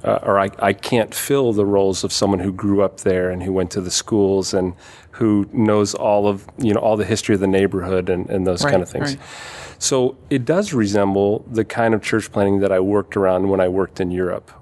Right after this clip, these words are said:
Speaker 1: Um, I had church planting friends in Spain and France and Bulgaria and had loose contact with church planters all around the world.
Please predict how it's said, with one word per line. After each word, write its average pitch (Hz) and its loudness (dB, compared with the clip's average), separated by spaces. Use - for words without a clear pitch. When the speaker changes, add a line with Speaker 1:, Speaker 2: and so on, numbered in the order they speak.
Speaker 1:
Um, 92 -8
I 101 -8
had 92 -6
church - -2
planting 98 2
friends 90 -4
in 90 -4
Spain 110 0
and 101 -2
France 95 2
and 95 -6
Bulgaria 98 2
and 98 -2
had 95 2
loose 101 2
contact 92 0
with 92 -6
church - -2
planters 95 -4
all 117 2
around 104 -2
the 95 -6
world. 104 -2